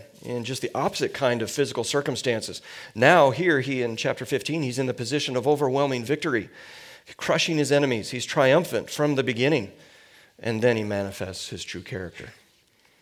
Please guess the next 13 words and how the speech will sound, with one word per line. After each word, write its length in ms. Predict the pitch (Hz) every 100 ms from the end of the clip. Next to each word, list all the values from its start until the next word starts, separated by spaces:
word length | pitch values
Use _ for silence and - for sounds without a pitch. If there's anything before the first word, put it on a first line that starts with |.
| _ -
His 120 | -
distrust 520 | - 101 - 107 104 104
in 160 | 101
God, 360 | 101 107 104 104
his 240 | 104 -
disobedience 1080 | - 85 - - 82 - 95 110 117 117 - -
toward 360 | - 104 107 104
God 400 | 104 104 107 - - - - - - - _ -
in 140 | 82
this 160 | 113 -
situation 680 | 117 - 101 101 - 95
as 240 | 92 92 87
well. 440 | 95 98 92